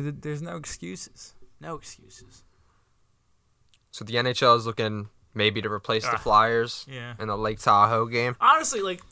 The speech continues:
Speaker 1: we talked about it lately. Who gives a fuck, bro? <laughs> Like,
Speaker 2: I
Speaker 1: I don't
Speaker 2: don't
Speaker 1: care
Speaker 2: care.
Speaker 1: where the game's played. Like, I just wanna watch a fucking hockey game at this point. Like, I, I, I really don't care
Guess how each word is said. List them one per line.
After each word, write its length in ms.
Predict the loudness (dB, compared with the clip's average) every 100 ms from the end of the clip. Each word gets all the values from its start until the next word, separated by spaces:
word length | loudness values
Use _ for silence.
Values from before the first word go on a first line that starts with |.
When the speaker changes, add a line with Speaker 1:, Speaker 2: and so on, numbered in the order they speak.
| -18
Speaker 1:
we 200 | -10 -4
talked 280 | 0 0 0
about 200 | -6 -6
it 60 |
lately. 280 | -6 -8 -6
Who 100 | -4
gives 180 | -4 -6
a 60 |
fuck, 400 | -10 -12 -12 -12
bro? 280 | -6 -2 -2
<laughs> 40 | 0
Like, 200 | 2 8
Speaker 2:
I 40 |
Speaker 1:
I 120 | 12
don't 60 | 12
Speaker 2:
don't 80 | 10
Speaker 1:
care 200 | 6 4
Speaker 2:
care. 80 | 4
Speaker 1:
where 120 | 2
the 160 | 0 -2
game's 320 | -2 -4 -8
played. 340 | -10 -8 -6
Like, 80 | -6
I 100 | -4
just 140 | -6 -6
wanna 160 | -6
watch 200 | -2 -4
a 60 | -6
fucking 300 | -10 -10 -6
hockey 300 | -4 -4 -6
game 180 | -14 -14
at 80 | -12
this 160 | -14
point. 320 | -12 -12 -12 -8
Like, 100 | -4
I, 160 | -4
I, 140 | -4 -6
I 100 | -6
really 200 | -4 -4
don't 160 | -6
care 340 | -6 -4 -6